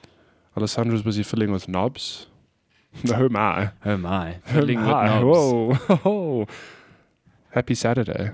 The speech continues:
Speaker 2: Yeah.
Speaker 1: This, this
Speaker 2: Saturday.
Speaker 1: week was a week. How was,
Speaker 2: Man.
Speaker 1: tell me about your week. What, what happened?
Speaker 2: Fuck.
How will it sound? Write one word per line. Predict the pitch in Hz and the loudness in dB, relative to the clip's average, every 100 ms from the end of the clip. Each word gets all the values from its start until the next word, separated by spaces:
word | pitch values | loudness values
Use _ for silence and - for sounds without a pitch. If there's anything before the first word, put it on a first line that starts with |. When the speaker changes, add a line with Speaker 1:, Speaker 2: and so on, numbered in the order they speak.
| - | -2
Speaker 2:
Yeah. | 113 165 113 | 0 2 2
Speaker 1:
This, | 131 170 - | 2 2 4
this | 151 170 | 2 2
Speaker 2:
Saturday. | 110 113 107 | 4 4 4
Speaker 1:
week | |
was | 117 104 | 2 2
a | 98 | 2
week. | 87 85 90 - - - | 2 0 -2 -8 -12 0
How | 143 | 2
was, | 131 - | 2 -2
Speaker 2:
Man. | 107 107 | -14 -8
Speaker 1:
tell | 104 202 | 0 4
me | 214 | 6
about | 127 110 | 4 4
your | 98 92 | 2 0
week. | 87 90 | 0 -2
What, | 127 104 | -2 0
what | 117 | 0
happened? | 98 82 85 92 | 0 -2 -6 -8
Speaker 2:
Fuck. | 104 - - | -12 -16 -20